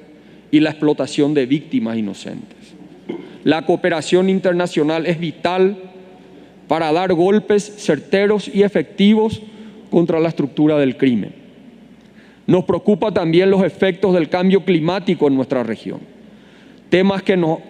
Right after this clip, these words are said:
temas que nos ha reunido recientemente a varios líderes aquí presentes y sobre el cual debemos tener una posición unida para alzar nuestra voz en la próxima cop veintiséis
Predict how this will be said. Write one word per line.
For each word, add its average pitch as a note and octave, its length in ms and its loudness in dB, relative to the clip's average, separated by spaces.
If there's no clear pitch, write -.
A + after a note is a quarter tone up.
temas F#3+ 300 2
que F#3+ 140 2
nos D#3+ 160 0
ha F#3 100 -2
reunido F#3 480 2
recientemente F3 760 0
a E3+ 60 -2
varios F3+ 340 2
líderes F#3+ 380 2
aquí F3 240 -4
presentes F3 600 -2
y D3+ 100 2
sobre F3 300 2
el D3+ 120 0
cual E3+ 440 0
debemos D#3+ 420 2
tener D3+ 340 0
una E3 240 0
posición E3+ 640 0
unida F#3+ 580 2
para E3 200 0
alzar D#3+ 360 0
nuestra E3+ 460 0
voz F3 420 0
en D3+ 140 2
la C#3 160 -2
próxima E3 520 -2
cop - 380 -2
veintiséis E3+ 840 -2